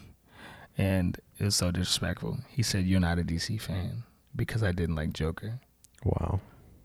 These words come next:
Speaker 1: I'm like,
Speaker 2: So you've seen it?
Speaker 1: Yes, I've seen Joker.
Speaker 2: Okay.
Speaker 1: Have you
Speaker 2: Without
Speaker 1: seen it?
Speaker 2: spoiling it, how,
Speaker 1: Um,
Speaker 2: how is it?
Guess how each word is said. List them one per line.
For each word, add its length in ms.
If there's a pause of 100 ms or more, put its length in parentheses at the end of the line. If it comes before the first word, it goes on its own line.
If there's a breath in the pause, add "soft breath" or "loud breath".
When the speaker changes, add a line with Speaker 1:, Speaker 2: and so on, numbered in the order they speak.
(120)
Speaker 1:
I'm 200
like, 320
Speaker 2:
So 140
you've 260
seen 220
it? 100 (380)
Speaker 1:
Yes, 280
I've 80
seen 160
Joker. 200 (100)
Speaker 2:
Okay. 0
Speaker 1:
Have 120 (840 soft breath)
you 60
Speaker 2:
Without 160
Speaker 1:
seen 140
it? 40
Speaker 2:
spoiling 440
it, 140 (200)
how, 400 (800 soft breath)
Speaker 1:
Um, 120
Speaker 2:
how 180
is 140
it? 120